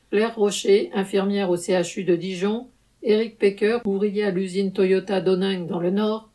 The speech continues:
et Isabelle Bonnet, enseignante en lycée professionnel à Marseille, suivie par Jean-Pierre Mercier, ouvrier à l'usine P S A de Poissy,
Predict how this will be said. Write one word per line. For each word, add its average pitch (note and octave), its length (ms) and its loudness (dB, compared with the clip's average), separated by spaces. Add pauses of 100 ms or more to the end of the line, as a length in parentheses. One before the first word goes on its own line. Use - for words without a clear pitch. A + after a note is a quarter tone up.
(180)
et F#3+ 140 2
Isabelle G#3+ 460 0
Bonnet, G3 460 2
enseignante G#3 580 0
en F#3 60 -2
lycée F#3 280 -2
professionnel F#3+ 720 -2
à F#3 60 0
Marseille, F#3+ 640 -2 (180)
suivie A3+ 400 -6
par G#3 180 -2
Jean-Pierre G#3 380 -2
Mercier, F#3 680 0
ouvrier G#3 400 -2
à G3 60 2
l'usine F#3+ 380 -4
P F#3 160 4
S F3 160 -2
A F#3 80 2
de F3 80 2
Poissy, F#3 600 -4